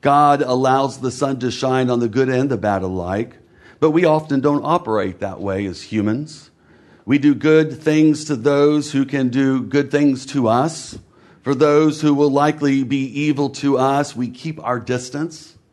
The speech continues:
And that is why we should throw parties for those who can't return the favor, because it is then that we will be like our Father who is in heaven.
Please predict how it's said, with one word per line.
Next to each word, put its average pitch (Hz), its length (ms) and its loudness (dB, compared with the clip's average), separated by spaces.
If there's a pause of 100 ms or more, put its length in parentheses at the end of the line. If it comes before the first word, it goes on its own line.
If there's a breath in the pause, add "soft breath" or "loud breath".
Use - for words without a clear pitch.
(540 loud breath)
And 151 120 2
that 180 180 2
is 160 160 -4
why 151 320 2
we 143 220 0
should 139 320 -6
throw 156 200 0
parties 151 600 -2
for 131 140 -8
those 135 440 -2
who 135 100 -2
can't 147 320 -8
return 135 500 -6
the 131 100 -12
favor, 127 560 -6 (520 soft breath)
because 135 340 0
it 156 180 -2
is 117 260 0
then 113 540 -2 (420 soft breath)
that 123 220 -2
we 135 120 -2
will 127 160 -2
be 131 160 -4
like 123 260 -2
our 123 140 -6
Father 95 640 -6 (180)
who 110 160 -4
is 101 160 -4
in 101 120 -6
heaven. 90 320 -10